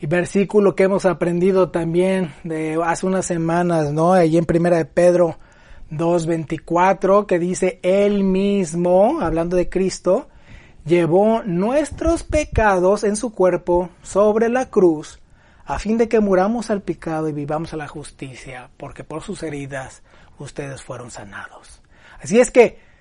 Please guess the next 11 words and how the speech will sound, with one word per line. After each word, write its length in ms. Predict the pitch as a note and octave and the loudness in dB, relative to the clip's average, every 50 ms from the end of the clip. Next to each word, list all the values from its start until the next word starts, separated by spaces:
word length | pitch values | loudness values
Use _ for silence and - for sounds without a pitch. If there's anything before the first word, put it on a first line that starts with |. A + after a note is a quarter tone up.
| _ _ _ | _ _ _
no 140 | E3 G3 | -2 0
importa 460 | C#4+ E4+ E4 - D#4 D4+ D#4 - D#4 - | 0 0 2 4 4 4 4 2 -2 0
qué 180 | - C#4 C#4+ | 0 -2 -4
tan 240 | - - D4 C#4 B3+ | -2 -4 -4 -4 -2
religiosos 840 | A3+ G3+ F#3+ F3+ E3+ D#3+ D3 - - F3+ G#3+ G#3+ - B3+ G3 - | 0 0 0 2 0 -2 -4 -4 -4 -4 -4 -4 -6 -8 -8 -8
queramos 540 | - - - F3 D#3+ E3 E3 E3 E3+ D#3 - | -10 -4 -4 -2 -2 -2 -4 -6 -8 -8 -8
ser, 300 | - E3 D#3+ D#3+ D#3+ E3+ | -8 -8 -6 -6 -6 -4
no 80 | F#3 G#3+ | -4 -4
importa 440 | A#3+ A3 - B3 C4+ - C4 - - | -4 -6 -8 -10 -4 -4 -4 -4 -2
cuántas 440 | - F#3+ G#3 A3+ G#3+ B3+ A3 F3 | -2 -2 -2 0 0 0 0 0
buenas 760 | D3+ C#3+ C#3 D3 F3+ G#3 A#3 C4 C4+ C4 B3+ B3 B3 A#3 - | 0 -2 0 2 4 4 4 4 2 2 0 -2 -4 -6 -8